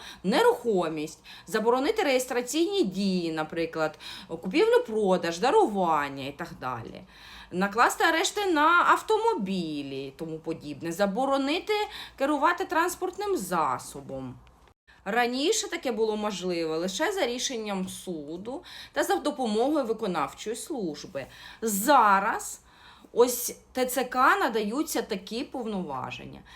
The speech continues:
Це не є нормально, одразу вам кажу. Слава Богу, це ще не прийнято ні в якому читанні і ще не вступило в силу. І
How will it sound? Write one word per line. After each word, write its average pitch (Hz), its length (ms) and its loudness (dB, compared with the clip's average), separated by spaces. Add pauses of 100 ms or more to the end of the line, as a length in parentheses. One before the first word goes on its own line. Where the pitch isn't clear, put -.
(180)
Це - 180 0 (300)
не 269 600 2
є 233 440 -2 (120)
нормально, 202 1040 -2 (220)
одразу 165 640 0
вам 120 240 -16 (100)
кажу. - 260 -16 (760)
Слава 427 440 2
Богу, 302 580 4 (280)
це 381 200 2
ще 403 260 2
не 302 200 6
прийнято 233 880 -2 (260)
ні 240 140 0
в 226 40 -2
якому 202 480 0
читанні 277 760 2
і 240 60 -2
ще 285 220 -2
не 262 180 0
вступило 247 520 -6
в - 80 -8
силу. 131 600 -4 (720)
І 269 280 0